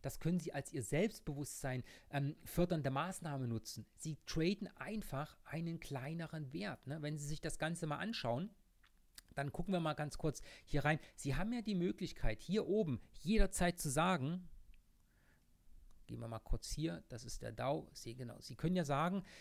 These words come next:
was Sie traden wollen, wie viel Stücken Sie traden wollen, ja, und da traden Sie halt einfach eine kleinere Anzahl. Ich meine, gut, wenn die fünfzig Punkte oder die fünfzig Euro jetzt für Sie zu groß sind, dann dürfen Sie das definitiv nicht traden, ja.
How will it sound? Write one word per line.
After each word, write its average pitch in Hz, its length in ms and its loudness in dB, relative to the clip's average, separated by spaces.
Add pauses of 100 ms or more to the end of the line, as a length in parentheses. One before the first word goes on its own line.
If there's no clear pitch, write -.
(220)
was - 280 0
Sie 190 140 4
traden 214 460 6
wollen, 110 340 2
wie 147 100 0
viel 202 200 0
Stücken 262 360 0
Sie 208 180 -2
traden 131 460 -2
wollen, 113 240 -6
ja, 131 160 -2
und 160 220 -2
da 151 80 4
traden 170 420 2
Sie 185 220 0
halt 180 240 0
einfach 185 500 0 (440)
eine 160 300 0
kleinere 170 640 4
Anzahl. 151 480 4
Ich - 120 -6
meine, 156 180 4
gut, 185 180 2
wenn 170 140 2
die 151 100 0
fünfzig - 420 -2
Punkte 196 280 2
oder 147 120 -2
die 131 140 -8
fünfzig - 400 -6
Euro 170 280 2
jetzt 160 180 -4
für 156 80 -2
Sie 143 160 -6
zu 151 100 -2
groß 185 380 4
sind, 135 100 -6
dann 123 140 0
dürfen 156 260 0
Sie 143 80 -6
das 135 160 -2
definitiv 147 540 -2
nicht 139 240 -6
traden, 131 340 0
ja. 104 180 -4